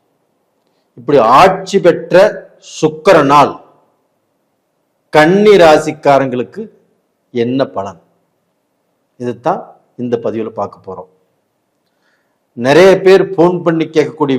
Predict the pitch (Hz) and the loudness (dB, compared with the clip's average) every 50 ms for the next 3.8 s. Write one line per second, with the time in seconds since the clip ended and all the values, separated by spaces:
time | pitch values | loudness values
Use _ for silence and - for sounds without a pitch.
0 | 127 127 117 151 147 139 131 131 135 127 107 110 117 113 127 139 123 95 87 - | -6 -6 -6 -6 -6 -6 -4 -4 -4 -4 -4 -6 -8 -6 -4 -4 -4 -6 -8 -14
1 | _ _ _ _ _ _ _ _ _ _ _ _ _ _ _ _ _ _ _ _ | _ _ _ _ _ _ _ _ _ _ _ _ _ _ _ _ _ _ _ _
2 | _ _ _ _ _ _ 131 123 107 - 139 - - 202 190 - 202 190 180 175 | _ _ _ _ _ _ -16 -12 -10 -10 -8 -2 0 0 2 2 2 2 2 2
3 | 165 151 151 143 - - 139 147 151 151 151 - 139 139 143 | 2 2 0 0 0 2 2 2 2 2 -2 -4 -2 -2 0